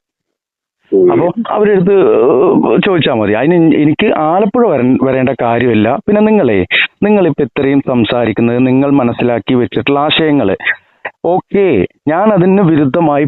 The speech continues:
Speaker 2: പറയുമ്പോ ഞാൻ പറഞ്ഞത് തെറ്റാണെന്ന് സ്ഥാപിക്കുക ചെയ്യേണ്ടത്. ഞാൻ പറയുന്നതിലെ ഒ-, ഒരു, ഒരു വീഡിയോ പോലും നിങ്ങൾ പൂർണ്ണമായിട്ട് കേൾക്കാതെ നിങ്ങൾ എന്നെ തിരുത്താൻ
Speaker 1: ഞങ്ങളെല്ലാം,
Speaker 2: വിളിച്ചിരിക്കുകയാണ്.
Speaker 1: ഞങ്ങള് വീഡിയോ കേൾക്കുന്നുണ്ട്.
Speaker 2: ഇനി, ഇനി, ഇനി
Speaker 1: നിങ്ങളുടെ വീഡിയോ കാണുന്നുണ്ട്.
Speaker 2: ആയിക്കോട്ടെ, ആയിക്കോട്ടെ.
Speaker 1: നിങ്ങൾ
Speaker 2: ഇനി,
Speaker 1: ഈ
Speaker 2: ഇനി
Speaker 1: മുജാഹിദിന്റെ ആശയം തന്നെ കയറി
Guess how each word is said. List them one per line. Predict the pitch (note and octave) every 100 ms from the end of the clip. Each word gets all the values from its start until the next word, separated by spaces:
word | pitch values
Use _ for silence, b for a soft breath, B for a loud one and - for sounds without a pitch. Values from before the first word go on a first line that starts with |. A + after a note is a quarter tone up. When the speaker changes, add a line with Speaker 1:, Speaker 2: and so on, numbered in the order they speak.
| -
Speaker 2:
പറയുമ്പോ | B2+ A#2+ B2 B2 C#3+
ഞാൻ | D#3+ F#3 E3+
പറഞ്ഞത് | D3 C#3 C#3 C3+ D3 D3
തെറ്റാണെന്ന് | - - C#3+ C3+ C3 D3 - - _ _ -
സ്ഥാപിക്കുക | F3 D#3+ D3+ E3 C#3+
ചെയ്യേണ്ടത്. | C3 A#2 G2+ F2+ F2+ - b b
ഞാൻ | D#3 A3+ F#3
പറയുന്നതിലെ | D#3+ D#3+ D#3+ D#3 C#3+ C#3 E3+ -
ഒ-, | F3+ D#3
ഒരു, | F#3+ G#3 -
ഒരു | G#3
വീഡിയോ | E3+ D#3 D#3 C#3+
പോലും | C#3+ D3 D#3
നിങ്ങൾ | C#3+ C#3+ C#3+
പൂർണ്ണമായിട്ട് | C#3+ C3+ C3 B2+ B2 A#2+ - C3
കേൾക്കാതെ | A#2 G2+ A2 G#2 G2 F2+ - _ _ _ _ _ _ _ _ _ _ _ _ _ _ _ F#3+
നിങ്ങൾ | F#3 F#3+
എന്നെ | F3 D3+ D#3+
തിരുത്താൻ | B2
Speaker 1:
ഞങ്ങളെല്ലാം, | D3 E3 D3+
Speaker 2:
വിളിച്ചിരിക്കുകയാണ്. | D3 D3+ D#3+ C#3 G#2+ C3
Speaker 1:
ഞങ്ങള് | D3+ E3
വീഡിയോ | D3+ D3 D#3
കേൾക്കുന്നുണ്ട്. | D3+ C#3+ C#3 - C3 B2+ A2 F3+
Speaker 2:
ഇനി, |
ഇനി, | F#3 F#3 F#3+
ഇനി | E3
Speaker 1:
നിങ്ങളുടെ | B2+ C#3+ D3
വീഡിയോ | D3 D3 D3+ D3
കാണുന്നുണ്ട്. | C#3 C#3 C#3 C#3 A2 A2
Speaker 2:
ആയിക്കോട്ടെ, | A#2 A#2 A2
ആയിക്കോട്ടെ. | G#2 G2+ - - G3+
Speaker 1:
നിങ്ങൾ | F3+ G3
Speaker 2:
ഇനി, | F#3
Speaker 1:
ഈ | G3+
Speaker 2:
ഇനി | G3+
Speaker 1:
മുജാഹിദിന്റെ | G#3+ G#3+ A3 G#3+ G#3+ G#3
ആശയം | G3+ G3+ G3+
തന്നെ | G3 F#3
കയറി | F#3+ F3+ E3+ F3+ E3+